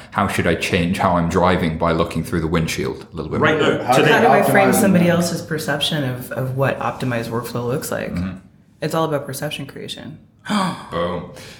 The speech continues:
Speaker 1: And on that bombshell, um, we're gonna move on swiftly to the next story, which says, um, there's an article here from TechCrunch, um, 'cause Disrupt happened here in London a couple of days ago. N twenty-six announced that they were launching in seventeen more countries,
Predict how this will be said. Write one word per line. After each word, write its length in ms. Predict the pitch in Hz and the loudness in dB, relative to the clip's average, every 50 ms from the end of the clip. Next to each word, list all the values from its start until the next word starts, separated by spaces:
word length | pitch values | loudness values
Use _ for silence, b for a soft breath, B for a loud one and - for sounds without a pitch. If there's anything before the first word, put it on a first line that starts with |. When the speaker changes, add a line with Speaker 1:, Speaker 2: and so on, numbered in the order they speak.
| B B | B B
Speaker 1:
And 140 | - 104 104 | 0 2 4
on 160 | 110 110 107 | 4 6 6
that 160 | 107 117 104 107 | 4 4 4 4
bombshell, 480 | 107 104 104 104 - - - 82 - - | 2 2 2 0 0 -2 -4 -6 -8 -4
um, 560 | - 92 92 92 92 90 90 - - - 92 92 | 0 2 2 2 2 0 -2 -2 -6 -6 0 2
we're 140 | 101 98 | 4 4
gonna 180 | 90 92 113 107 | 4 4 4 4
move 200 | 98 98 98 95 | 4 4 4 2
on 260 | 104 95 90 92 - - | 2 0 0 -2 -6 -8
swiftly 340 | - - 113 110 - 107 92 | -4 -2 -2 -2 -2 -4 -4
to 100 | - 107 | 0 0
the 60 | 98 | 0
next 280 | 101 98 - - - - | 0 0 -2 -4 -6 -6
story, 400 | - - 117 120 131 139 110 87 | -2 0 2 4 4 4 4 2
which 240 | 90 92 - - | 2 0 -2 0
says, 340 | - 117 104 98 95 - - | 2 2 2 2 2 -2 0
um, 300 | - 95 104 101 101 90 | 2 4 4 4 4 2
there's 140 | 87 113 113 | 2 2 4
an 80 | 113 131 | 4 4
article 280 | 135 127 - - 117 | 4 2 0 -2 0
here 140 | 110 113 104 | 2 2 2
from 120 | - - - | 2 0 -2
TechCrunch, 800 | - - 131 - - - - 90 85 90 82 - - - - - | -2 -2 -4 -4 -4 -2 0 0 0 0 -2 -6 -10 -10 -8 -4
um, 180 | 95 90 85 82 | -2 0 0 -2
'cause 220 | 82 - 95 - - | -2 -4 -6 -6 -6
Disrupt 560 | - - 113 - - - 110 - - - - | -4 -4 -4 -2 0 2 0 0 0 -4 -8
happened 360 | - - - - - 78 78 | -6 -6 -6 -6 -6 -6 -2
here 180 | - 92 87 82 | 0 0 2 2
in 80 | 85 | 2
London 260 | 87 87 87 85 85 | 2 2 2 0 -2
a 40 | 87 87 | -4 -6
couple 220 | - - - 87 | -8 -8 -8 -2
of 60 | 82 | 0
days 200 | 95 95 95 - | 2 2 2 0
ago. 220 | - - 73 76 78 B B B B B B B B - | -2 -4 -4 -4 -6 B B B B B B B B -4
N 200 | - 92 117 123 | 0 2 4 4
twenty-six 560 | 123 - 147 127 117 117 - 123 - - - | 4 2 2 2 2 2 0 -2 -2 -2 -2
announced 440 | - 110 104 101 104 98 95 95 - | 0 2 2 4 4 2 0 0 -2
that 100 | - 87 - | -4 -2 0
they 60 | 101 | 0
were 100 | 95 98 | 0 2
launching 380 | 98 98 98 95 95 - 98 | 2 2 0 0 0 0 0
in 80 | 92 92 | 0 -2
seventeen 640 | - - - - 127 - 151 - - - 127 117 117 | -2 -2 0 0 0 0 -2 -4 -4 -2 0 0 2
more 260 | 110 107 107 113 110 | 0 0 0 -2 -2
countries, 600 | 107 - 113 110 104 107 110 - - - - - | -2 0 0 0 0 -2 -4 -6 -8 -10 -12 -14